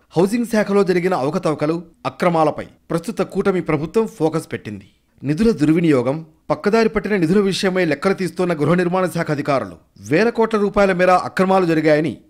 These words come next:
నివేదికలో పేర్కొన్నట్లు తెలుస్తోంది. నిధుల దారి మళ్లింపు జరిగిందని గుర్తించారు. కేంద్రం నిధుల్లోనూ అవకతవకలు జరిగినట్లు ప్రాథమికంగా నిర్ధారించారు. గృహ నిర్మాణ శాఖలో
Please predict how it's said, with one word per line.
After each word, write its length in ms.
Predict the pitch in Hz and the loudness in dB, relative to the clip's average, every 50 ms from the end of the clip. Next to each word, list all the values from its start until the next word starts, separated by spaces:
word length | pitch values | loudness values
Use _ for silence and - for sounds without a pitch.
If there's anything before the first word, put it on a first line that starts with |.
| _ - | _ -8
నివేదికలో 560 | 107 127 147 190 208 202 208 202 202 190 185 | -6 -2 4 4 4 4 4 0 0 0 0
పేర్కొన్నట్లు 680 | 180 - 165 165 165 - 180 170 156 151 151 - 151 | 0 0 -2 -2 0 -2 -2 0 0 -2 -2 -4 -8
తెలుస్తోంది. 540 | 147 - 131 139 139 139 - 120 104 95 98 - _ _ _ _ _ | -6 -4 -6 -8 -6 -6 -6 -6 -6 -8 -14 -20 _ _ _ _ _
నిధుల 260 | 117 127 160 208 240 226 | -4 -2 0 2 2 2
దారి 260 | 185 190 170 185 196 | 4 4 4 4 4
మళ్లింపు 320 | 196 190 185 190 170 165 | 2 2 0 0 -2 -2
జరిగిందని 440 | 160 156 160 160 170 170 170 160 156 | -2 0 2 2 2 0 0 -2 -2
గుర్తించారు. 580 | - 139 - - - 139 139 - 127 107 92 - _ _ _ _ _ _ _ | -2 -6 -10 -8 -10 -10 -8 -6 -8 -8 -8 -14 _ _ _ _ _ _ _
కేంద్రం 360 | 180 185 220 226 240 240 226 | 2 2 2 4 2 2 2
నిధుల్లోనూ 440 | 214 185 202 196 196 202 202 240 254 | 2 2 2 2 2 2 2 2 0
అవకతవకలు 560 | - - 131 156 - 175 - 208 196 190 202 | 0 -2 -2 -2 -2 -2 -2 -2 -2 -2 0
జరిగినట్లు 460 | 165 180 175 180 180 175 170 - 240 | 0 0 0 0 -2 -4 -2 -2 -4
ప్రాథమికంగా 680 | 240 - 139 131 151 170 185 175 170 175 170 165 165 165 | -2 -2 -2 -2 0 0 -2 -2 -2 -2 -2 0 0 -2
నిర్ధారించారు. 720 | 156 131 120 107 120 147 147 151 120 - - 104 95 - - _ _ _ _ _ _ 113 127 | -2 -2 -6 -4 -4 -4 -2 -4 -6 -8 -10 -12 -12 -12 -18 _ _ _ _ _ _ -6 0
గృహ 140 | 139 170 202 | 2 2 4
నిర్మాణ 360 | 202 202 190 185 180 175 180 | 4 4 2 2 0 0 -2
శాఖలో 440 | 165 170 165 156 - 175 160 113 | -2 -2 -4 -4 -2 -2 -4 -4